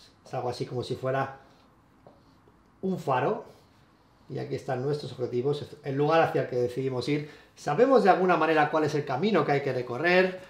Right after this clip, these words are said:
Nosotros nos encontramos por aquí. Y de alguna manera dice, "Bueno, pues yo tendría que ir en esta dirección". Pero sí que es cierto que nos damos cuenta de que cometemos autosabotaje. Y entonces nuestra energía parece ser que se va en otras direcciones. Es decir, invertimos energía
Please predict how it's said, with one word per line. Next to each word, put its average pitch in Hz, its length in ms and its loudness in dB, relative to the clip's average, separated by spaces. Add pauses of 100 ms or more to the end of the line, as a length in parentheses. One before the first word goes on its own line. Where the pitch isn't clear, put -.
(220)
Nosotros 165 320 -2
nos 147 140 -4
encontramos 127 540 -2
por 175 180 -2
aquí. 156 560 0 (2000)
Y 143 120 -6
de 131 80 0
alguna 147 240 0
manera 135 240 0
dice, 120 240 -2
"Bueno, 131 200 -4
pues 104 140 -8
yo 113 80 -10
tendría 135 240 -4
que 123 80 -4
ir 117 60 -4
en 110 80 -8
esta - 180 -10
dirección". 107 500 -6 (380)
Pero 135 140 -2
sí 190 140 -6
que 208 100 -4
es 208 80 -6
cierto 233 260 0
que 143 80 -2
nos 131 80 -2
damos 170 240 -2
cuenta 185 280 -2
de 131 80 2
que 120 60 -6
cometemos 139 440 -4
autosabotaje. 123 760 -4 (280)
Y 143 60 -2
entonces 180 280 0
nuestra 180 260 2
energía 160 360 2
parece 165 280 4
ser 170 200 0
que 151 100 2
se 147 140 -2
va 143 320 4 (640)
en 143 200 0
otras 160 380 2
direcciones. 143 720 2
Es 131 100 -4
decir, 143 300 0
invertimos 131 560 -4
energía 143 640 0